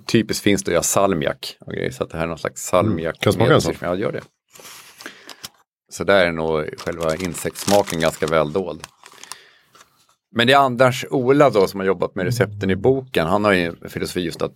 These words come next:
Speaker 1: att man ska ta, ta tillvara på smakerna, liksom, inte dölja dem helt. Eh, att det finns smaker som är intressanta,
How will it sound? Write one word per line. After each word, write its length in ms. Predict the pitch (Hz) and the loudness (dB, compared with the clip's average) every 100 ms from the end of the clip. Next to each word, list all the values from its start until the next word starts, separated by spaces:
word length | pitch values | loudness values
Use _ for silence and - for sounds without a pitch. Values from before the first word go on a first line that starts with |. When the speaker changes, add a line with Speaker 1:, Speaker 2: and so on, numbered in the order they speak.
| _ | _
Speaker 1:
att 240 | 82 - | -12 -10
man 80 | 82 | -10
ska 120 | - | -8
ta, 160 | 80 80 - | -8 -8 -10
ta 220 | - 82 - _ | -2 -2 -2 _
tillvara 420 | - 85 82 92 | 0 4 6 4
på 180 | 98 85 | 2 -6
smakerna, 640 | - 101 82 76 - 92 | -4 2 4 2 0 -2
liksom, 280 | 69 - - | -2 -10 -10
inte 220 | 82 - | -12 -10
dölja 600 | 82 92 92 78 85 104 | -10 2 2 2 0 2
dem 280 | - - - | 2 -2 -10
helt. 580 | 90 101 90 - - - - | -2 0 0 -4 -12 -18 -12
Eh, 240 | 50 - - _ - - - - _ | -10 -10 -12 _ -20 -20 -20 -20 _
att 120 | - | -6
det 60 | - | -2
finns 260 | 98 98 | 2 0
smaker 440 | - 90 80 - 78 | 2 2 2 2 -2
som 160 | - | -2
är 40 | 85 | -10
intressanta, 640 | 80 80 101 85 - - | -8 -2 -2 -4 -8 -8